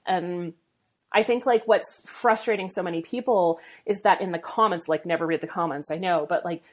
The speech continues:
in the comments for so many of these articles are just tons and tons and tons of people defending the behavior as, "It's not that bad. There's worse things.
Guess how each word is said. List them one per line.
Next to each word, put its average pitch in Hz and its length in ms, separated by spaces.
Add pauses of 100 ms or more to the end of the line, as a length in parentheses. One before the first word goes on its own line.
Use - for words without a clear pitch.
in 196 80
the 190 60
comments 240 480
for 202 100
so 208 140
many 196 180
of 175 100
these 175 160
articles 180 920
are 196 80
just 190 240
tons 214 380
and 208 120
tons 185 280
and 175 120
tons 175 300
of 165 140
people 226 340
defending 202 520
the 190 60
behavior 208 560
as, 175 280 (260)
"It's 208 260
not 180 380
that 165 300
bad. 160 500 (240)
There's 185 300
worse 190 240
things. 160 400